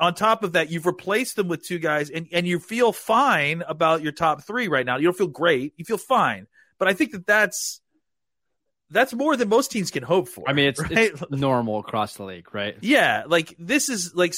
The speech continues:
Speaker 1: you've already lost two starters at the cornerback position, so am I concerned about the depth? Yes, because mo-, the depth after the guys that are playing on the field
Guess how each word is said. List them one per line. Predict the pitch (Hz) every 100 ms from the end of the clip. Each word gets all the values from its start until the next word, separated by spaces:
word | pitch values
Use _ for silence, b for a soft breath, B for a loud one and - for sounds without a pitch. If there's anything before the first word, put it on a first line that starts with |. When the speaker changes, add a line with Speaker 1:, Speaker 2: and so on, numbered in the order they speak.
| 208
Speaker 1:
you've | 220
already | - 240 254 226
lost | 208 196 - -
two | 202
starters | - 202 196 160
at | -
the | -
cornerback | - 175 151 127
position, | 131 131 147 123
so | - 143 131 - b b -
am | 185
I |
concerned | 196 180 - 170 196
about | 220 220 214
the |
depth? | 180 170 220 233 - 139 151 151 - 151
Yes, | 156 220 247 196
because | 202 185 208 165 - 160
mo-, | 160 190 -
the | 170
depth | 165 220 220
after | 202 208 185
the | 160
guys | 180 190
that | 170
are | 156
playing | - 190 208
on | 185
the | 147
field | - 185 220 254